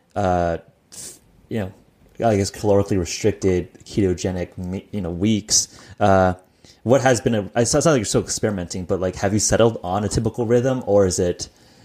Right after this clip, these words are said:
um, you feel like you're kind of not feeling that good and you wanna sort of re-, re-, re-jump start your system?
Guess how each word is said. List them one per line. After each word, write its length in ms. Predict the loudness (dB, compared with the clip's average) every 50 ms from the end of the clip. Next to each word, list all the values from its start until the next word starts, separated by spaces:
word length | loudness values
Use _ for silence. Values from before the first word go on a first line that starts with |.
| _ _ _ -2
um, 460 | 2 4 6 6 6 4 2 0 -4 -8 _ _ _ _ _ _ _ _ -20 -20 -20 _ _ -6
you 80 | -6
feel 180 | -2 2 2 4
like 180 | 4 4 4
you're 80 | 2 -2
kind 180 | -2 -2 0 0
of 100 | 0 0
not 240 | 0 -2 -2 -2
feeling 300 | 0 2 2 2 2 0
that 240 | 0 -2 -2 -4 -6 -14 _ _ _ _ _ _ _ _ _ 0
good 280 | 2 4 4 4 4 2
and 160 | 2 0 0
you 100 | 0 0
wanna 220 | 0 0 0 -2
sort 200 | -2 0 0 0
of 200 | 0 -2 -4 -8 -14 -16 -16 -16 -16 -14 -4
re-, 240 | 2 2 4 2 2 -2 -12 -14
re-, 180 | -4 -2 0 0 0 0
re-jump 440 | 0 2 2 2 2 0 -2 -2 -2
start 160 | -2 0 0
your 100 | -2 -2
system? 480 | -2 0 0 -2 -2 -4 -10 -12 -14 -16